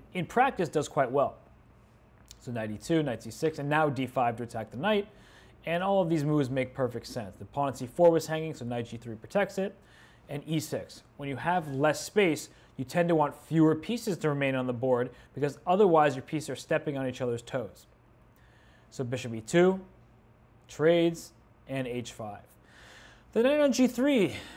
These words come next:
not a great piece. And black can expand on the king's side, kick that knight out of the G three square, and potentially s-, initiate a kingside attack. Castles,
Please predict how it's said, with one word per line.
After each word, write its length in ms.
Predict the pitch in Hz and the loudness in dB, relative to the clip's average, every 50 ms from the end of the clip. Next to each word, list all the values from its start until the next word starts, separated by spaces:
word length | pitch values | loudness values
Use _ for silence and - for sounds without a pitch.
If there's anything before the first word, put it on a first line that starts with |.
| - - 151 | -20 -14 -6
not 220 | 143 175 214 247 | 0 0 2 4
a 60 | 262 220 | 4 6
great 260 | 190 220 220 214 220 | 8 8 8 8 6
piece. 480 | - 240 240 180 - - - - - - - - - | 2 2 2 2 0 -4 -8 -14 -18 -20 -14 -6 -2
And 400 | 156 151 151 147 139 131 127 139 - - - 151 143 131 | 0 2 2 0 -2 -6 -8 -10 -16 -20 -18 -16 -12 -6
black 380 | 151 151 185 208 233 233 233 - | -2 0 2 2 2 0 0 -2
can 80 | 196 | -2
expand 480 | 175 - - - - 170 175 190 190 185 | -2 -2 -4 -2 2 2 4 4 4 2
on 80 | 170 | 2
the 80 | 156 156 | 0 -2
king's 300 | - - 156 147 131 - | -4 -4 -6 -6 -6 0
side, 480 | - 180 180 190 196 202 208 202 190 - - - - | 2 4 6 6 6 6 4 2 -2 -6 -16 -20 -14
kick 280 | - - 240 233 233 | -2 0 0 0 2
that 160 | - 185 170 165 | 2 2 2 4
knight 220 | 165 160 160 156 | 2 2 4 4
out 120 | 151 147 | 4 2
of 80 | 147 131 | 2 0
the 60 | 127 | -2
G 240 | 123 110 117 127 131 | -4 -4 -6 -6 -6
three 240 | 127 139 143 170 185 | -6 -4 -4 -4 -4
square, 460 | 180 - - 175 160 151 147 147 147 - - - - - - - - | -4 -2 0 2 4 4 4 2 0 -6 -14 -20 -20 -20 -18 -12 -12
and 100 | 170 147 | -8 -6
potentially 800 | - 156 - - 202 220 233 - 226 208 185 170 160 151 - - - - - - - | -6 -6 -4 -2 -2 -2 -2 0 2 2 4 4 2 0 -4 -10 -18 -18 -18 -16 -14
s-, 140 | - - - - - | -14 -14 -12 -8 -4
initiate 580 | 156 170 214 214 214 - 190 165 156 147 - | 0 0 0 0 2 2 2 2 2 0 -2
a 60 | 135 | -6
kingside 400 | - - 165 160 - - 147 131 | -8 -6 -6 -4 -2 -2 -2 -2
attack. 440 | 127 117 - - 147 120 92 - - - - - - - - - - - - - - - - - - - - - - - - - - - - - - - - _ _ - - - | -2 -4 -2 0 0 0 -2 -6 -14 -20 -20 -20 -20 -20 -20 -20 -20 -20 -20 -20 -20 -20 -20 -20 -20 -20 -20 -20 -20 -20 -20 -20 -20 -20 -20 -20 -20 -20 -20 _ _ -20 -18 -12
Castles, 560 | - 131 123 131 127 - 156 156 156 - - | -8 -6 -6 -6 -6 -8 -10 -10 -10 -12 -18